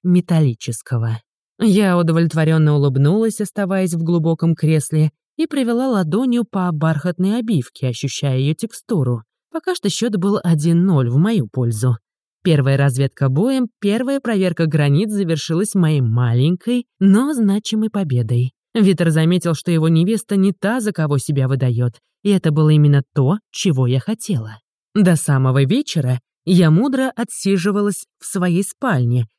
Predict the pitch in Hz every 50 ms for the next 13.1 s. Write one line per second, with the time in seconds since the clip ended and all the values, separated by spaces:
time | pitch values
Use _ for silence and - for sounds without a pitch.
0 | _ _ - - 339 - - 269 254 233 175 131 - - - 123 139 139 135 127
1 | 123 - - - 135 131 120 _ _ _ _ _ _ - - - 180 160 156 147
2 | 143 135 - - 170 170 160 - 143 151 151 147 143 139 131 - - 135 127 -
3 | 170 214 220 202 202 180 - 165 151 147 139 131 127 120 107 117 120 113 - -
4 | 139 135 147 190 226 226 - - 208 262 294 294 208 143 117 - - 131 123 123
5 | 120 123 120 _ _ _ _ _ _ - 208 202 202 180 170 165 175 170 165 -
6 | 185 - 175 170 170 160 160 170 165 - - 165 151 - 165 160 147 160 165 165
7 | 151 - - 143 135 143 143 156 156 147 147 143 - 151 147 151 147 139 - 160
8 | 151 - 165 180 190 190 175 180 214 190 135 123 - - - 135 - 131 127 131
9 | 131 131 131 120 - 135 127 123 123 127 123 - 185 220 240 214 - - 226 226
10 | 220 _ _ _ _ _ - 320 311 - - 220 175 202 247 277 277 254 233 226
11 | 214 202 190 170 - - 226 226 220 202 185 165 165 214 240 226 196 190 208 226
12 | 226 208 196 185 180 175 - - - 226 240 - - 233 202 131 117 - 120 117
13 | 107